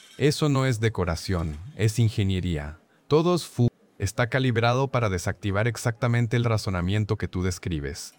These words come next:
Entonces la pregunta no es solo qué le enseñamos, sino contra qué arquitectura de manipulación estamos enseñando,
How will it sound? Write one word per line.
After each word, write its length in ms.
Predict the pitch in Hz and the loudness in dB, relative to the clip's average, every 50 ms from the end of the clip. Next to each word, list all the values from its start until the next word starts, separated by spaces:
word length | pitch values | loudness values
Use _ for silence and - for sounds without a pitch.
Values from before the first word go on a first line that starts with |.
| _ _ _ - - - - - | _ _ _ -20 -20 -18 -6 -2
Entonces 440 | 110 117 110 135 139 135 156 147 147 | 0 2 2 2 2 2 2 2 2
la 120 | 139 127 | 0 2
pregunta 600 | 110 107 101 98 110 117 120 113 - 139 139 131 - _ _ - | 2 0 0 2 2 2 2 2 2 0 0 0 -4 _ _ 0
no 160 | 117 123 131 | 2 2 2
es 80 | 135 120 | 2 2
solo 320 | - - 127 127 131 117 | 0 0 2 2 0 0
qué 120 | - 120 113 | 0 0 2
le 100 | 110 113 | 4 4
enseñamos, 760 | 113 107 - 92 90 90 82 80 78 76 71 76 - - _ - - - _ | 2 2 0 0 -2 -2 -2 -2 -4 -4 -6 -8 -10 -14 _ -20 -20 -20 _
sino 280 | - - 113 117 113 107 | -2 0 2 2 2 2
contra 380 | - 117 113 110 117 113 110 | 2 2 2 2 2 0 0
qué 140 | - 131 135 | 0 0 0
arquitectura 760 | 139 135 - - 143 120 - 113 - - - 117 117 127 123 | 0 0 0 -2 -2 0 -2 -4 -2 -2 0 0 2 2 2
de 100 | 120 113 | 2 2
manipulación 840 | 107 98 98 98 92 - 98 98 90 92 - - 120 127 147 151 - | 2 0 0 0 0 0 0 0 0 0 0 0 0 2 0 0 -2
estamos 480 | - 101 - - 113 110 110 110 104 - | -4 -4 -2 0 0 2 2 2 0 0
enseñando, 760 | 98 95 90 92 90 90 85 82 82 80 78 76 73 73 | -2 -2 0 0 0 0 0 0 0 -2 -2 -2 -4 -6